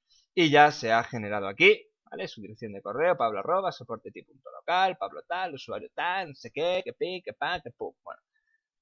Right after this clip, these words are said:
venimos pa' aquí y seguimos con el cliente que acaba de arrancar el Outlook, que no ha instalado, que no ti-, que no ha hecho nada, no tiene nada configurado y vamos a darle a siguiente y dice, "¿Desea configurar Outlook para que se conecte a una cuenta de correo?". Hombre, claro, ese es el plan.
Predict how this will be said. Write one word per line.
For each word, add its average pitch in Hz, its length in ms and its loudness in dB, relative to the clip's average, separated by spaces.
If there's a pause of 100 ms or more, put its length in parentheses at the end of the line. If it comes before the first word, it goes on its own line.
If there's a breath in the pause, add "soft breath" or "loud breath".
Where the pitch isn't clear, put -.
(100)
venimos 127 300 -2
pa' 104 120 -8
aquí 226 300 8 (320)
y 208 240 10
seguimos 190 460 6
con 196 240 6
el 147 160 4
cliente 202 640 8 (100)
que 131 80 -2
acaba 147 240 8
de 135 120 4
arrancar 113 460 4
el 156 100 8
Outlook, 208 420 4 (140)
que - 80 -16
no 82 60 -12
ha 113 40 -10
instalado, 180 440 8
que 123 80 -8
no 113 120 -4
ti-, - 200 -14
que 117 80 -6
no 120 80 0
ha - 20 -2
hecho 151 160 -6
nada, 202 380 6 (380)
no 135 180 0
tiene 135 180 0
nada 120 220 4
configurado 151 640 6
y 185 140 4
vamos 156 340 2
a 139 60 4
darle 131 220 2
a 120 140 4
siguiente 180 720 4
y 139 180 -4
dice, 110 160 -10
"¿Desea 123 300 2
configurar 156 460 4
Outlook 123 380 -2
para 120 200 2
que 120 80 -10
se - 160 -6
conecte 123 480 -2
a 123 120 2
una 123 260 0
cuenta 120 300 -2
de 98 100 -4
correo?". 110 240 -6
Hombre, 107 180 -8
claro, 104 320 0
ese - 160 -12
es - 80 -12
el 98 120 -10
plan. 143 220 6